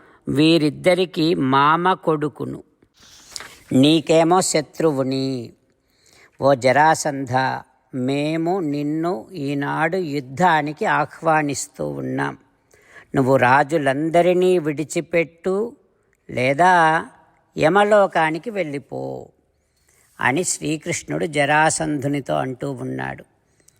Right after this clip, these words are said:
ఆ తర్వాత ఏం జరుగుతుందో రేపు తెలుసుకుందాం.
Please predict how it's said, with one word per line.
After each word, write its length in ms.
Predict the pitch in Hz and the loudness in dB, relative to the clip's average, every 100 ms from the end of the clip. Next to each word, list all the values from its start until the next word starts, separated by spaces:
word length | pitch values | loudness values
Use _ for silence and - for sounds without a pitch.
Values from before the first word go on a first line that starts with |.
| _ - | _ -6
ఆ 180 | 117 123 | 0 0
తర్వాత 600 | - 127 139 160 160 - | 2 2 4 4 2 0
ఏం 300 | 139 143 151 | -2 0 0
జరుగుతుందో 800 | 147 147 147 - 147 147 147 160 | 0 0 -4 -6 -4 -2 -2 -2
రేపు 360 | 143 139 127 | -2 -6 -6
తెలుసుకుందాం. 1160 | 151 135 131 - - 131 123 120 62 62 62 | -10 -10 -10 -12 -14 -12 -12 -8 -8 -8 -10